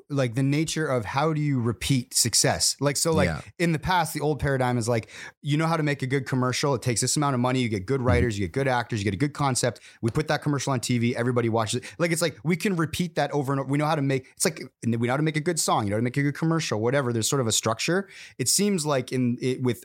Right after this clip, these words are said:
Speaker 1: online advertising or, like, creators as advertisers,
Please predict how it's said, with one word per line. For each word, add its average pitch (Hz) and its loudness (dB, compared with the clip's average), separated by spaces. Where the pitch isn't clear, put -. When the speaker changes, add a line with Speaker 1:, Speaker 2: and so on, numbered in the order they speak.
Speaker 1:
online 131 2
advertising 110 2
or, 113 0
like, 104 2
creators 117 2
as 110 2
advertisers, 101 2